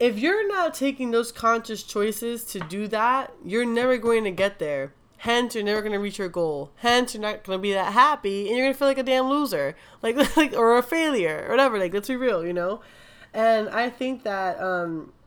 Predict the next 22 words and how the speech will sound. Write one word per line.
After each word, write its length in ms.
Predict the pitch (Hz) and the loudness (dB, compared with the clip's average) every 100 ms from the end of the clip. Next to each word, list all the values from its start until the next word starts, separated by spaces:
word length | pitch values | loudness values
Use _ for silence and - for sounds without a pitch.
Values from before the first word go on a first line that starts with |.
| _ _ _ _ - | _ _ _ _ -8
we 160 | 233 | -6
just 200 | 233 277 | -4 -4
forget 440 | - 277 311 370 - | -4 -2 -2 -2 -4
sometimes. 840 | 247 240 233 214 202 175 165 - | -6 0 2 2 2 -2 -4 -8
God, 340 | - - 240 | -4 -2 -2
we 80 | 220 | -4
forget. 540 | 214 208 190 190 160 | -6 -6 -4 -4 -2
Like, 140 | 170 190 | -4 -4
we 140 | 220 | -4
live 240 | 233 254 254 | -4 -6 -4
so 220 | 240 233 | -2 -2
in 60 | |
the 60 | 233 | -2
moment, 460 | 202 185 190 175 165 | -2 -2 0 -2 -4
and 100 | 185 | -4
we 60 | |
live 160 | 214 214 | -6 -8
so 440 | - 202 214 214 | -6 -4 -2 -2
in 120 | - | -2
the 100 | 202 | -4
day-to-day 500 | 180 180 202 202 190 | -4 -2 -2 -2 -4
bullshit 720 | 180 156 170 208 - 151 156 | -4 -4 -4 -4 -6 -8 -8